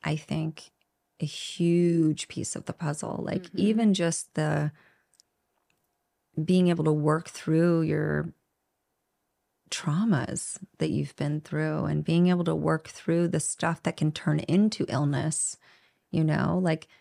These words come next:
Speaker 1: illness doesn't come out of nowhere. It's multiple factors that contribute to it, you know? And
Speaker 2: Mm-hmm.
Speaker 1: if you can start to understand yourself a little bit more, start to unpack that, on top of the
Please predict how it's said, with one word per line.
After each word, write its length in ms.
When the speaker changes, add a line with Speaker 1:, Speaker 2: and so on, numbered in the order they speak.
Speaker 1:
illness 260
doesn't 300
come 320
out 160
of 80
nowhere. 460
It's 200
multiple 540
factors 800
that 200
contribute 600
to 240
it, 340
you 140
know? 420
And 120
Speaker 2:
Mm-hmm. 180
Speaker 1:
if 180
you 240
can 380
start 280
to 60
understand 600
yourself 480
a 40
little 260
bit 200
more, 500
start 380
to 420
unpack 540
that, 360
on 80
top 320
of 240
the 300